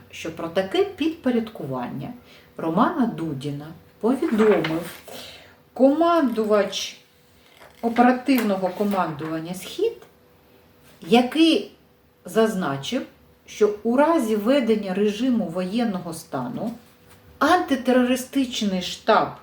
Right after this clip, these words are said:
при У С Б У припиняє свою роботу, а С Б У має підпорядковуватись штабу оборони міста Харкова.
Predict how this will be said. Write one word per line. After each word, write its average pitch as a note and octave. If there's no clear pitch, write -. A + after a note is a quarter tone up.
при A#3
У G3+
С F#3
Б D#3+
У D3+
припиняє A3
свою D#3+
роботу, D#3
а C#4+
С G3+
Б E3+
У F#4
має A3
підпорядковуватись G#3
штабу C#4
оборони G3+
міста A#3
Харкова. -